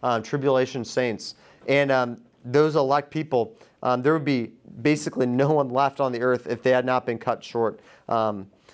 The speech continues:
and so, but for the sake of the elect in those days, it will be cut short. We will be with Christ in the air, but for those who don't know Jesus, um, and who come to know Jesus during that tribulation, those days will be cut short. Um, and it'll kind of reach this pinnacle right in the middle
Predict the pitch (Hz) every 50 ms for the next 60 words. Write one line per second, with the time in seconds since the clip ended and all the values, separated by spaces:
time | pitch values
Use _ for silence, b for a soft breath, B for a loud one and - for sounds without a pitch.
0 | b b b - 123 123 - - 147 135 127 123 - - _ _ _ _ _ -
1 | 113 147 143 139 - 156 143 127 - - 156 143 127 139 139 135 131 131 139 143
2 | 139 - 143 135 127 123 123 117 117 123 120 110 117 117 110 117 117 123 117 120
3 | - - 110 98 - - - 113 107 - - - 120 127 143 165 180 175 147 131
4 | 147 151 143 147 147 - - 143 139 135 135 - 151 139 127 123 123 135 151 143
5 | 143 143 120 - B B B B B B - 143 143 131 139 147 151 143 - 147
6 | 139 127 117 117 135 139 156 151 139 135 131 127 113 117 123 123 120 135 139 139
7 | 139 - b b b b b b - - 120 120 117 113 110 107 - - - -
8 | - - 127 123 117 127 - 131 - - 147 160 175 165 143 135 127 117 107 120
9 | 120 113 117 117 107 104 113 131 131 139 139 135 127 117 B B B B B -
10 | 131 127 127 - 143 135 117 123 123 123 127 131 127 - 117 107 98 B B B
11 | B B B - 120 131 139 139 135 135 135 135 131 113 117 123 131 131 127 120
12 | - - 127 117 - - - 123 113 107 - - b b b b b b - 117
13 | 113 113 113 120 127 127 127 123 127 - 143 147 143 139 - 160 147 131 120 120
14 | 123 123 117 131 147 170 160 - - 147 131 - - - 175 165 165 160 - 170
15 | 160 139 120 147 139 165 170 165 160 151 151 151 147 160 175 175